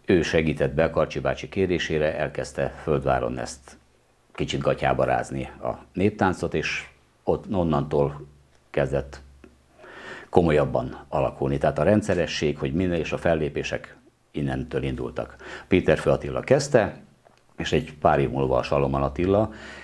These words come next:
mint vendégtáncos került ide, Galambos Tibiékkel, és megtetszett neki valószínűleg Földvár, mert egy idő után elvállalta a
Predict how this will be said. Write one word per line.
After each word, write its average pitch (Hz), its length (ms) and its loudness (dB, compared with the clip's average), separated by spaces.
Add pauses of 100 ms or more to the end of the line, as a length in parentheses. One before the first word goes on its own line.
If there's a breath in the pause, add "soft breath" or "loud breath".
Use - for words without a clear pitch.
(160 loud breath)
mint 76 280 -2
vendégtáncos 90 800 2
került 73 380 -2
ide, 69 240 0
Galambos 76 440 0
Tibiékkel, 69 800 -2 (580 loud breath)
és - 420 0 (1300)
megtetszett 78 520 2
neki 73 180 0
valószínűleg 73 460 2
Földvár, 80 380 2
mert 71 160 0
egy 69 140 -2
idő 67 160 -2
után 65 260 -2
elvállalta 58 680 0
a 52 100 -6